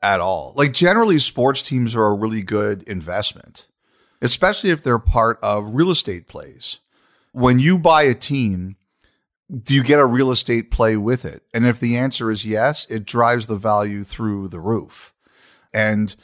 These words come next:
there's going to be a big real estate play as part of this. We all know it. We all see it.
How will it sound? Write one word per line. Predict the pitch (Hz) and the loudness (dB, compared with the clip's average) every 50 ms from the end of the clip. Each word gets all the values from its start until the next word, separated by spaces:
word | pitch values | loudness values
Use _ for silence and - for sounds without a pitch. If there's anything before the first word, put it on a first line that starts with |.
| _ _ _ _ _ _ | _ _ _ _ _ _
there's | - 120 127 127 120 104 | 2 4 6 6 4 4
going | - 127 131 135 139 127 | 2 2 2 4 2 2
to | - 127 | 0 -2
be | 110 110 117 117 117 113 - - | -2 0 0 0 0 -2 0 0
a | 101 101 | 0 0
big | 95 90 110 113 113 113 107 104 - - _ _ - | 0 0 0 2 2 2 -2 -4 -10 -16 _ _ -6
real | 110 107 117 120 127 120 | -2 2 4 4 4 4
estate | 110 - - - 107 104 98 - | 2 0 0 -2 -4 -4 -6 -8
play | - - 113 107 104 104 101 101 101 101 104 - _ _ _ _ _ _ _ _ | -8 -2 0 2 2 2 0 -2 -6 -8 -12 -16 _ _ _ _ _ _ _ _
as | - 107 104 104 - | 2 2 4 4 2
part | - - - 113 107 110 104 | 0 0 2 2 2 2 0
of | 101 87 76 | -2 -4 -6
this. | 71 - - - - - | -14 -12 -8 -8 -6 0
We | 131 139 147 151 | 4 6 8 8
all | 151 147 139 | 8 8 6
know | 123 127 127 131 135 | 6 4 4 4 2
it. | 123 113 | 0 0
We | 113 113 | -2 0
all | 117 117 113 110 | 2 2 2 4
see | - - - 147 147 117 | 2 2 2 0 -2 -6
it. | 85 - - | -8 -10 -14